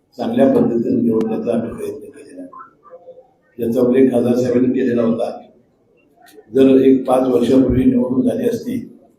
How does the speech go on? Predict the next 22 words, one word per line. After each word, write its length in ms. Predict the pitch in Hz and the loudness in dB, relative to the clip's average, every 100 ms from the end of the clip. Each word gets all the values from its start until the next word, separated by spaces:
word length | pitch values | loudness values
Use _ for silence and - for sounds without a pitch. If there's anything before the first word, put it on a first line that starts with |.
| _ _ _ _ _ - | _ _ _ _ _ -6
तर 60 | |
थोडी 300 | 147 135 143 | -2 2 4
संख्या 300 | 151 131 143 | 4 2 0
कमी 240 | - 131 120 | 0 0 2
झाली 220 | 117 101 | 2 2
असती. 320 | - - - - _ _ _ _ _ _ - - - 123 | -2 -8 -16 -20 _ _ _ _ _ _ -20 -20 -8 2
त्यावेळेला 320 | 127 131 131 | 4 6 4
असलेले 680 | 127 - 135 127 127 123 - - - - - 104 | 4 2 4 4 4 0 -2 -6 -18 -20 -14 -6
उमेदवार, 480 | 104 120 127 127 123 - - - - - - _ _ _ | -2 2 4 4 2 -4 -10 -14 -20 -20 -20 _ _ _
नंतर 240 | 110 120 117 | -8 -2 0
ज्यांना 260 | 120 120 123 117 - - - - _ _ - | 2 2 2 0 -6 -10 -20 -20 _ _ -16
अधिकार 480 | 107 135 135 135 135 | -4 4 6 6 6
मिळाला 320 | 123 117 120 | 4 2 4
असे 260 | 117 117 - | 2 2 -2
नवीन 360 | 110 107 127 123 | -4 0 2 4
उमेदवार, 460 | 120 117 117 113 | 4 2 2 -2
मतदार, 400 | 113 - 120 120 120 - - _ _ _ - _ _ _ _ - | -8 -8 0 0 0 -8 -20 _ _ _ -20 _ _ _ _ -8
म्हणजे 180 | 123 143 | 2 4
अशी 400 | - - 151 151 - | 4 2 0 0 2
फार 140 | 147 | 2
मोठी 220 | 151 - - | 2 0 -2
संख्या 380 | - 117 - | -2 -4 -2